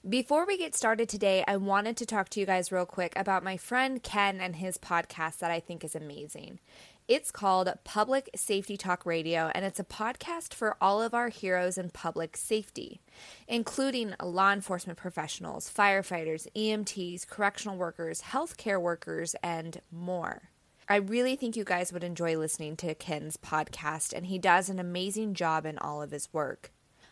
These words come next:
Obviously, we love true crime, and it's nice to hear Ken bring guests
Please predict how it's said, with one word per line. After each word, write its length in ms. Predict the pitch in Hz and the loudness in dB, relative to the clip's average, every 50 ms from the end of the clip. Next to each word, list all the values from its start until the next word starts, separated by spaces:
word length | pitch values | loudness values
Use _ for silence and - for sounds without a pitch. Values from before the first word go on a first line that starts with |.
| _ - - | _ 4 8
Obviously, 640 | 170 196 196 190 196 202 190 - - 208 202 208 | 8 10 10 8 6 4 4 2 0 0 0 0
we 160 | 208 208 190 180 | 0 0 2 4
love 240 | 170 170 160 160 | 4 4 4 2
true 180 | - - - 175 | 0 -4 -4 -4
crime, 460 | 165 - 160 156 151 151 160 190 226 | -4 -2 -2 0 0 0 -2 -4 -4
and 180 | - - 175 175 | -4 -4 -2 -2
it's 220 | 170 165 - - | -4 -4 -2 0
nice 280 | 196 185 196 226 220 - | 0 0 0 0 -2 -4
to 100 | - 233 | -2 -2
hear 180 | 214 214 208 202 | -2 -2 -2 -4
Ken 380 | 190 - - 196 185 185 185 | -4 -6 -6 -4 -4 -4 -4
bring 320 | 175 - 180 180 175 175 160 | -2 -2 -2 0 -2 -4 -2
guests 540 | - 170 160 160 165 - - - - - - | 0 2 2 2 0 -4 -8 -8 -8 -8 -8